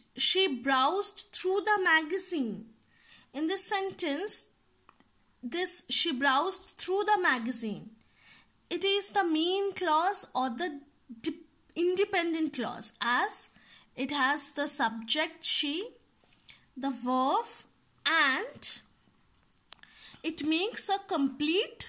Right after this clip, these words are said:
sense. Now they are joined using the subordinating conjunction while. I got ready.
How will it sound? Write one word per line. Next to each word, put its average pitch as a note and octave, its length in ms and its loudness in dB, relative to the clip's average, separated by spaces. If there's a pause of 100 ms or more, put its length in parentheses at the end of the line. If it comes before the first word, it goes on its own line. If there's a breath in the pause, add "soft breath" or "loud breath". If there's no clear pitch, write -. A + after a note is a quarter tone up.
(140)
sense. - 720 -2 (580 loud breath)
Now D#4+ 220 2
they F4+ 140 -2
are F4+ 140 0
joined D4+ 640 0
using D4 460 -2
the D#4+ 120 -2
subordinating C#4+ 920 -2
conjunction D4+ 920 -2
while. A#3 460 2 (1200 soft breath)
I E4+ 500 2
got - 500 0
ready. G#3 460 -8